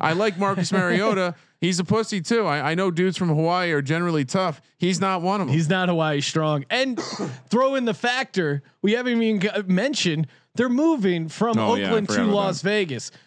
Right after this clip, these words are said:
Speaker 2: I mean, do you really wanna be moving when all this covid shit is happening? Do you really wanna be, like, finding a house in Las Vegas right now and dealing with all that stuff? It, it just
Speaker 1: Uh,
Speaker 2: seems
Speaker 1: Gr-,
Speaker 2: like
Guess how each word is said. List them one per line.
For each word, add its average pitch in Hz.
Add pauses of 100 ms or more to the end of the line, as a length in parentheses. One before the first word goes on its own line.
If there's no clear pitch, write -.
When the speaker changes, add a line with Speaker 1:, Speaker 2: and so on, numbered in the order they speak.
(280)
Speaker 2:
I 202
mean, 214
do 180
you 226
really 269
wanna 233
be 208
moving 208
when 190
all 180
this 175
covid 185
shit 196
is 185
happening? 202
Do 175
you 196
really 226
wanna 202 (320)
be, 190
like, 185
finding 190
a 156
house 170 (320)
in 190
Las 190
Vegas 175
right 165
now 165
and 165
dealing 170
with 156
all 160
that 156
stuff? 175
It, 165
it 170
just 165
Speaker 1:
Uh, -
Speaker 2:
seems 240
Speaker 1:
Gr-, 202
Speaker 2:
like 175